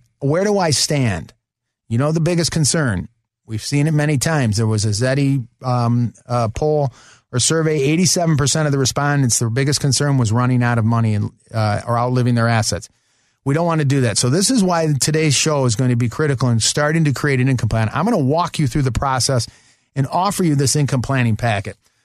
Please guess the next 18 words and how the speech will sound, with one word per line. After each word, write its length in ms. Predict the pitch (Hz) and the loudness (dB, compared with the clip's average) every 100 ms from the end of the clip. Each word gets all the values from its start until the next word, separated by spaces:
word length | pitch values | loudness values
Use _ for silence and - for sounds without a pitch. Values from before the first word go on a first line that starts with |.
| - | -10
The 80 | 127 | -8
first 360 | - 247 285 | -4 0 0
step 320 | - 190 165 147 | 0 0 -2 0
in 200 | 147 143 | 0 2
this 160 | 127 | 0
process 680 | - 147 131 123 131 110 - | 0 -2 -2 0 0 0 0
is, 320 | 113 113 110 - _ _ _ - | 0 0 -2 -4 _ _ _ -8
what 180 | 123 151 | -4 0
do 60 | |
you 100 | 147 | 2
need? 340 | 143 151 101 - _ _ _ _ | 2 0 -2 -8 _ _ _ _
What's 320 | 117 156 - | -4 -2 0
the 80 | 160 | -2
turn 260 | 123 156 156 | 0 0 0
the 80 | 139 | 0
lights 320 | 143 143 - | 0 0 0
on 380 | 139 131 127 117 - - | 0 2 0 -2 -6 -6
money? 340 | 123 113 98 | -2 0 -2